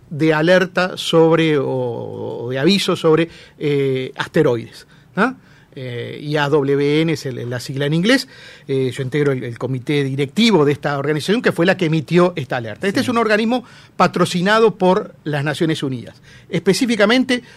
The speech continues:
Speaker 1: por un organismo de Naciones Unidas que tiene sede en Viena, que es la Oficina para Asuntos del Espacio Exterior, eh, y para el Uso Pacífico del Espacio Exterior, perdón. Eh, ayer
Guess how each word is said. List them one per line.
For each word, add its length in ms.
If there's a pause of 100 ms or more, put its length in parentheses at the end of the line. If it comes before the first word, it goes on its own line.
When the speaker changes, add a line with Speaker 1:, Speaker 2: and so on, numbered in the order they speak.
(140)
Speaker 1:
por 160
un 100
organismo 540
de 100
Naciones 320
Unidas 240
que 80
tiene 200
sede 200
en 80
Viena, 280
que 120
es 120 (340)
la 100
Oficina 560
para 160
Asuntos 340
del 80
Espacio 300
Exterior, 440 (540)
eh, 320
y 60
para 180
el 80
Uso 180
Pacífico 500
del 80
Espacio 260
Exterior, 360
perdón. 220 (720)
Eh, 520 (140)
ayer 460